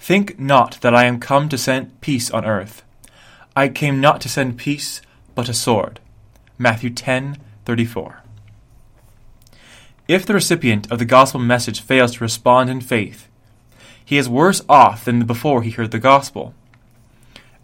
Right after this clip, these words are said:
As in the parable of the two evil servants, the one who knew better will receive greater punishment. And that servant,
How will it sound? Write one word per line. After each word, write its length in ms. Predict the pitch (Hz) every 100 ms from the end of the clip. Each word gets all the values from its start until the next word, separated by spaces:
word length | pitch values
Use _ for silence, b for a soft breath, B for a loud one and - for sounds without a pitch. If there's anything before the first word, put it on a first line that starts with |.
| 127
As 140 | 135
in 80 | 135
the 80 | 120
parable 340 | 143 139 127
of 60 | 117
the 80 |
two 240 | 117 - 135
evil 240 | 135 120
servants, 640 | 113 131 117 104 104 - - b b b b
the 80 | 123
one 260 | 127 147
who 140 | 131 135
knew 220 | 143 170
better 240 | 123 110
will 100 | 107
receive 420 | 107 - 156 123
greater 260 | 110 120 113
punishment. 680 | 113 123 135 - - - - _ _ _ _ b b b b b
And 160 | 127 123
that 220 | 135 160
servant, 500 | - 143 117 101 -